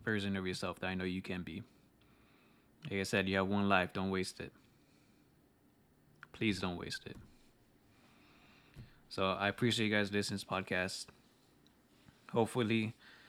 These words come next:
this helps people. It helps men out there, because this man podcast was for the men, because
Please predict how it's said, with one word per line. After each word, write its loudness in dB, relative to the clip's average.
this 2
helps 6
people. 0
It -2
helps -4
men 4
out 2
there, 0
because -4
this -8
man 0
podcast 0
was -6
for -4
the 0
men, -4
because -2